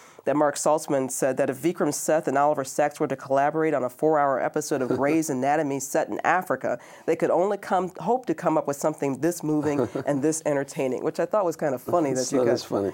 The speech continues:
Speaker 1: you know.
Speaker 2: Mark is a funny guy, so that's a, that's a great quote from
Speaker 1: That
Speaker 2: him.
Speaker 1: was a really good quote. Uh, something else I noticed when I was reading this book, and maybe this speaks to my own reading,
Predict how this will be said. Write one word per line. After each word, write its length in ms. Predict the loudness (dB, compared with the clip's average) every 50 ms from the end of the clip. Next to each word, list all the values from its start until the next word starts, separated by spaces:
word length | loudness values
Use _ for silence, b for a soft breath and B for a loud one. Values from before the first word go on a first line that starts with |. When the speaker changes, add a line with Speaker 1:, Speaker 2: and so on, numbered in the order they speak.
| 0 0
Speaker 1:
you 100 | 2 2
know. 140 | 2 2 2
Speaker 2:
Mark 180 | 2 2 2
is 140 | 2 0 0
a 60 | 0
funny 260 | 0 0 0 0 0
guy, 240 | 0 0 0 0 -2
so 320 | -2 -2 0 0 0 0 -2
that's 180 | -4 -6 -6
a, 80 | -8 -4
that's 240 | -4 -4 -4 -4 -4
a 60 | -2
great 220 | 0 0 -2 -2
quote 180 | -2 -6 -6 -4
from 100 | -2 0
Speaker 1:
That 80 | 2 2
Speaker 2:
him. 40 | 2
Speaker 1:
was 140 | 2 0 0
a 80 | -2
really 320 | -2 -2 -2 -2 -2 -2 -4
good 180 | -4 -6 -6
quote. 320 | -6 -4 -2 -2 -2 -2 -4 -8 -6 -2
Uh, 120 | -2 -2 -2
something 280 | -2 -2 -2 0 0
else 160 | 0 0 -2 -2
I 80 | -4
noticed 280 | -4 -4 -4 -4 -4 -4
when 100 | -4 -2
I 80 | -2
was 140 | -2 -2 -4
reading 240 | -4 -4 -4 -2 -4
this 160 | -4 -6 -4
book, 180 | -4 -4 -2 -2
and 160 | -2 -2 -2
maybe 240 | -2 0 0 0 -2
this 180 | -2 -4 -8
speaks 240 | -6 -8 -8 -8 -8 -8
to 120 | -8 -6
my 380 | -4 -2 0 2 2 2 0 0
own 420 | 0 -2 -2 -4 -4 -6 -8 -12
reading, 460 | -12 -8 -4 -4 -2 -2 -2 -2 -4